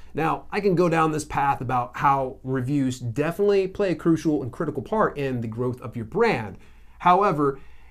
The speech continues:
when you take it too far, where you're gaming the system with swapping reviews, a quid pro quo system of you talk to an author or a publisher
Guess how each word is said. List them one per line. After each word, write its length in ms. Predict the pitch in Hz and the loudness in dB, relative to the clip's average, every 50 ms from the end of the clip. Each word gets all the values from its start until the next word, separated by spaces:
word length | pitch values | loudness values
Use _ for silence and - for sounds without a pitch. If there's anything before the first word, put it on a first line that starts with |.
| - - | -6 0
when 140 | 147 151 165 | 4 4 4
you 80 | 156 | 4
take 260 | 160 - 240 240 240 | 4 4 2 2 2
it 80 | 208 - | 0 0
too 160 | - 214 208 | 0 2 0
far, 460 | 175 - - 165 156 165 190 208 - | 2 2 4 4 6 6 6 6 4
where 160 | - 143 151 147 | 2 4 4 4
you're 220 | 147 143 143 135 - - 131 117 | 4 4 2 0 -4 -6 -8 -2
gaming 380 | 107 156 170 202 220 233 226 202 | 2 4 4 4 4 4 4 2
the 80 | 160 - | 2 2
system 480 | - - 170 160 - - 202 196 185 | 0 0 -2 -2 0 2 0 2 2
with 260 | 143 135 127 131 - - | 2 0 0 -2 -4 -12
swapping 680 | - - - - 123 123 151 147 165 170 202 185 175 | -10 -10 -8 -4 0 2 4 4 4 2 2 2 4
reviews, 400 | 165 156 131 131 143 156 180 165 | 4 2 2 2 0 0 0 -2
a 60 | 127 - | -4 -6
quid 360 | - - - 170 165 151 - | -4 2 4 4 4 4 2
pro 240 | - - 156 147 147 | 2 4 4 4 4
quo 300 | - - 147 139 151 147 | 4 2 2 4 2 2
system 400 | - 175 160 - - 185 180 - | 0 -2 -4 -2 -2 -2 -2 -2
of 240 | 127 120 113 107 - - - - - - - | -4 -6 -6 -8 -12 -16 -20 -20 -16 -8 -6
you 100 | 127 123 | -4 0
talk 240 | - 170 151 147 - | 4 4 4 4 4
to 100 | 165 151 | 2 2
an 80 | 147 156 | 4 6
author 360 | 160 170 175 175 190 175 170 | 6 6 6 4 2 0 2
or 120 | 123 117 117 | 2 0 0
a 60 | 117 | 0
publisher 680 | - - - 190 190 180 - - 190 185 185 180 | 2 2 2 2 2 0 0 0 0 0 0 -2